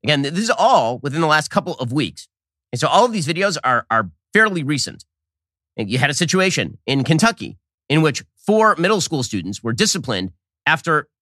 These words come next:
trying to beat up a school teacher with hockey sticks. It was a fight with hockey sticks, according to W D R P in Louisville, Kentucky,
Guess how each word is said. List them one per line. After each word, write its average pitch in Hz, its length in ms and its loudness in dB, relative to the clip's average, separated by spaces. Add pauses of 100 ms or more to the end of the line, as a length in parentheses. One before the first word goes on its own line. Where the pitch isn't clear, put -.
trying 226 280 2
to 156 180 -4
beat 185 380 -2
up 165 280 2
a 143 120 -2
school 226 320 -2
teacher 131 340 -2
with 127 140 -4
hockey 185 380 0
sticks. - 460 -6 (200)
It 143 40 0
was 143 100 2
a 160 80 0
fight 214 220 2
with 180 100 -10
hockey 170 300 0
sticks, - 280 -6 (140)
according 170 380 0
to 123 300 -2
W 156 340 2
D 151 240 0
R 147 160 6
P 143 200 -6
in 131 140 2
Louisville, 131 240 2
Kentucky, 135 460 -2